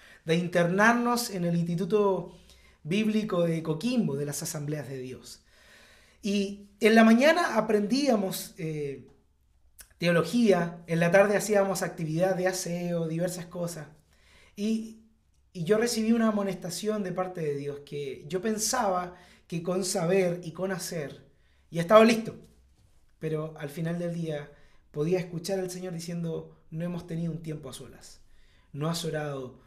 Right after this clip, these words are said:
no has tenido un tiempo en donde necesitas escuchar mi voz". Y a veces nos pasa que saber sobre Dios,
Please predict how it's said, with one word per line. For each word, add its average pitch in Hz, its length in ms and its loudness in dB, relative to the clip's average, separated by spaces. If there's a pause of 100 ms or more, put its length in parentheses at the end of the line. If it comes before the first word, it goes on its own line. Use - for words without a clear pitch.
(200)
no 139 120 -8
has - 160 -12
tenido 156 240 -4
un 156 120 -4
tiempo 160 300 -4
en 147 80 -6
donde 143 520 -6
necesitas 139 580 -8
escuchar 151 480 -10
mi 135 140 -10
voz". 131 440 -14 (440)
Y 156 80 -8
a - 20 -4
veces 220 260 -6
nos 180 140 -10
pasa 156 540 -16 (440)
que 143 640 -6
saber 208 540 4
sobre 196 340 0
Dios, 190 640 -2